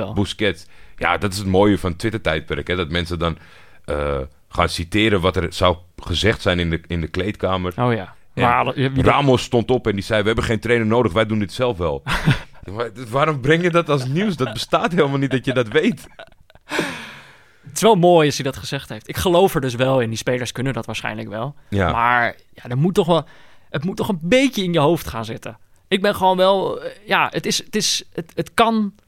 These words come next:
Speaker 1: het kan Spanje beïnvloeden. En dat geeft mij hoop.
Speaker 2: Ja. En ik denk Portugal geeft dat ook hoop. Want Portugal
Speaker 1: Ja.
Speaker 2: denk ik dat ze
Speaker 1: Je
Speaker 2: niet
Speaker 1: moet
Speaker 2: heel
Speaker 1: het bloed
Speaker 2: veel hoop
Speaker 1: ruiken.
Speaker 2: hadden.
Speaker 1: Nee.
Speaker 2: Nee. Nou, prachtige, prachtige burenruzie natuurlijk.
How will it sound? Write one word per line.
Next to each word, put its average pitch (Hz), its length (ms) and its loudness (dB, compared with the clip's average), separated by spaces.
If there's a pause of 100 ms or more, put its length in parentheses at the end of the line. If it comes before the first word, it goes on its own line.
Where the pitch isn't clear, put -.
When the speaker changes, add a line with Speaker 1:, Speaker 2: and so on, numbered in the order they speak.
(260)
Speaker 1:
het - 140 -4
kan 202 200 2
Spanje 165 320 2
beïnvloeden. 117 640 0
En 131 100 -2
dat 156 120 2
geeft 151 200 2
mij 135 120 4
hoop. - 400 -4 (400)
Speaker 2:
Ja. 87 260 2 (680)
En 87 120 -2
ik 82 120 0
denk 85 180 0
Portugal 85 460 2
geeft - 240 -4
dat 82 160 -6
ook 73 180 0
hoop. 65 300 -4 (340)
Want 80 240 -6
Portugal 90 320 0
Speaker 1:
Ja. 80 60 0
Speaker 2:
denk 85 160 2
ik 76 100 -8
dat 82 140 -4
ze - 60 -8
Speaker 1:
Je 82 60 0
Speaker 2:
niet 135 100 4
Speaker 1:
moet 147 120 6
Speaker 2:
heel 82 80 6
Speaker 1:
het 127 100 4
bloed 147 120 8
Speaker 2:
veel - 100 4
hoop 113 80 6
Speaker 1:
ruiken. 110 200 2
Speaker 2:
hadden. 65 220 -6 (320)
Speaker 1:
Nee. 110 300 -8 (100)
Speaker 2:
Nee. 80 340 0 (220)
Nou, 92 220 2
prachtige, 90 600 0
prachtige 98 320 0
burenruzie 101 680 2
natuurlijk. 87 440 0